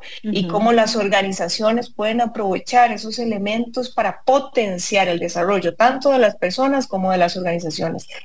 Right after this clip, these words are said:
Speaker 1: Y eso empezó a generar muchísima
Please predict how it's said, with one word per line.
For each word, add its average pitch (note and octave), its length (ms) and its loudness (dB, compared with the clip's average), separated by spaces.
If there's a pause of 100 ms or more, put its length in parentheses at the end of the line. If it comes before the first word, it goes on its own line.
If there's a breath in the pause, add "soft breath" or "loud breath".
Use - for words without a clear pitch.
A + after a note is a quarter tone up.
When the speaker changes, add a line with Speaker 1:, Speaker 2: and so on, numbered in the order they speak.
(280 loud breath)
Speaker 1:
Y G#3+ 180 4
eso G3+ 220 2
empezó G3 460 4
a G3+ 120 2
generar F#3 520 2
muchísima G3 1000 0